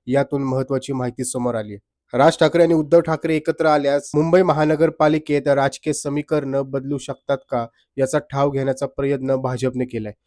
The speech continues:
दोन्ही ठाकरेंचा मतदार युतीनंतर काय करेल, त्यामुळे भाजपच्या मतांवर काय परिणाम होईल, याचा अभ्यास भाजपकडून करण्यात आलाय.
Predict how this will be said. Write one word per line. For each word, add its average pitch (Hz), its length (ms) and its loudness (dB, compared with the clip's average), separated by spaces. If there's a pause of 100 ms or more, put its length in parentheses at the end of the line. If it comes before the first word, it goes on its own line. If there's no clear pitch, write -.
(220)
दोन्ही 143 300 4
ठाकरेंचा 160 520 0
मतदार 151 460 2
युतीनंतर 147 560 0 (100)
काय 147 160 4
करेल, 131 360 -4
त्यामुळे 135 360 0
भाजपच्या 127 600 -4 (320)
मतांवर 160 500 2 (120)
काय 165 180 6
परिणाम 156 440 0
होईल, 139 280 -4
याचा 139 280 0
अभ्यास 131 340 -2
भाजपकडून 131 600 -8
करण्यात 127 360 -4
आलाय. 113 200 -10